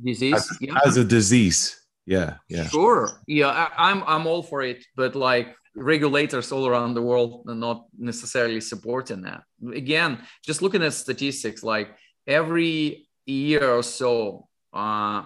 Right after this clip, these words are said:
Speaker 1: in your life, after probably age of forty-five or fifty, would add, uh,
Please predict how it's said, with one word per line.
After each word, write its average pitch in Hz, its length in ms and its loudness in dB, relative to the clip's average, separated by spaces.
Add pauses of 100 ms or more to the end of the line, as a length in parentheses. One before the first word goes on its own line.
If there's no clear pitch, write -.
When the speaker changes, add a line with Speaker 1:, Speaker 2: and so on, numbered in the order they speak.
(240)
Speaker 1:
in 117 80 -8
your 127 220 2
life, 107 400 0
after 110 540 -2
probably 208 300 0
age 123 220 -2
of 110 100 -6
forty-five 110 720 -6
or 101 120 -8
fifty, - 560 -10 (320)
would 131 320 -2 (160)
add, 123 400 0 (220)
uh, 110 460 -2